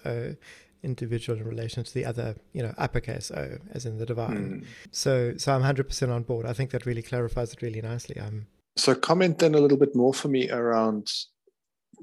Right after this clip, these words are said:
Speaker 2: tell me a bit more about how you see the intra, like, let's distinguish that and, and what's happening there. And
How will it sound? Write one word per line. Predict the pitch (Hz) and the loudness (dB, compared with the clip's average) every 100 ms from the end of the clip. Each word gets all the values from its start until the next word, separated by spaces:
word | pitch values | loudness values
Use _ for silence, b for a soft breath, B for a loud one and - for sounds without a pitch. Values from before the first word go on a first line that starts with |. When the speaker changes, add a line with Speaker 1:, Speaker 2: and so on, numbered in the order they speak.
| 185 | 2
Speaker 2:
tell | 139 | 4
me | 139 | 6
a | 143 | 8
bit | 135 131 | 6 6
more | 123 | 4
about | 117 113 107 | 4 2 2
how | 110 | 2
you | 113 104 | 2 2
see | - 120 | -2 -4
the | 107 107 - | -4 -8 -4
intra, | 131 117 113 - 113 107 - - - | -2 -2 -2 0 4 2 0 -12 -4
like, | 98 92 110 | -4 0 -2
let's | 101 - | -2 0
distinguish | 113 - 113 110 104 - - | 0 2 2 4 4 4 4
that | 107 - - - - _ _ _ _ _ _ _ - | 4 4 -2 -8 -14 _ _ _ _ _ _ _ -6
and, | 104 101 | -4 -2
and | 113 104 | -2 2
what's | 104 - | 2 2
happening | - 107 - 110 101 98 | 0 0 0 -2 -2 0
there. | 101 107 - - - - _ _ _ _ _ _ _ _ _ _ _ - | 4 6 6 2 -2 -8 _ _ _ _ _ _ _ _ _ _ _ 2
And | 113 113 | 2 2